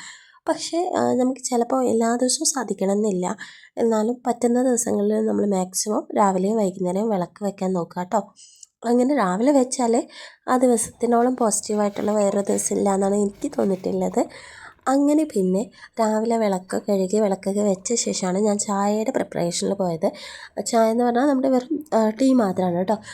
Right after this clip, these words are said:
അപ്പം എന്നെ സംബന്ധിച്ചിടത്തോളം എനിക്ക് എന്തൊരു വർക്ക് ചെയ്യുന്നുണ്ടെങ്കിലും എനിക്ക് ആദ്യം ഈ ഒരു ഗ്ലാസ് ചായ കുടിച്ചാലാണ് എനിക്ക്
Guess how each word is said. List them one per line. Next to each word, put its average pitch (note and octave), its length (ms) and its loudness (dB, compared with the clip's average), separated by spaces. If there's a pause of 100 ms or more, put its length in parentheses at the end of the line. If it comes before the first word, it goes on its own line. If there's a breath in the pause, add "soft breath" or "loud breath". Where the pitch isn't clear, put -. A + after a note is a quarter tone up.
(180 loud breath)
അപ്പം B3+ 320 -2
എന്നെ A#3+ 220 2
സംബന്ധിച്ചിടത്തോളം A3 1000 0
എനിക്ക് A3+ 240 2
എന്തൊരു A#3 320 2
വർക്ക് A#3+ 340 -2
ചെയ്യുന്നുണ്ടെങ്കിലും G3+ 800 0 (340 loud breath)
എനിക്ക് A#3 240 0
ആദ്യം A#3+ 360 2
ഈ B3 160 4
ഒരു A#3+ 140 0
ഗ്ലാസ് A#3 400 0
ചായ G#3 400 2
കുടിച്ചാലാണ് F#3+ 760 0
എനിക്ക് A3 460 -2